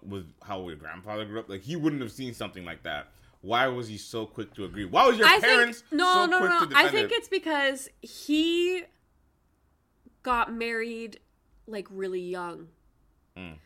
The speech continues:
Speaker 2: So for him, he's just looking at it at the point of, like, how old she was,
Speaker 1: When she was
Speaker 2: not
Speaker 1: married.
Speaker 2: necessarily the age difference.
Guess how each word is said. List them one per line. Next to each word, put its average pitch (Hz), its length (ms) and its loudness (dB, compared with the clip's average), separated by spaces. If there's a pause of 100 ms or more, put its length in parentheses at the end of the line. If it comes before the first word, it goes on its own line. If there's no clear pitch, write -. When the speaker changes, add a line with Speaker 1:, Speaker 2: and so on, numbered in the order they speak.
(140)
Speaker 2:
So 247 220 -4
for 233 240 -4
him, 254 500 -2
he's 233 380 -8
just 220 180 -14
looking 226 300 -8
at 196 100 -4
it 196 100 -4
at 190 160 -10
the 196 80 -12
point 196 360 -12
of, 185 280 -10 (440)
like, 175 200 -10
how 202 180 -8
old 185 320 -8
she 214 260 -16
was, 269 460 -8
Speaker 1:
When 220 140 -8
she - 80 -8
was - 80 -6
Speaker 2:
not 233 40 -4 (100)
Speaker 1:
married. 233 140 4
Speaker 2:
necessarily 233 560 -2
the 196 240 -8
age 190 360 -6
difference. 170 720 -12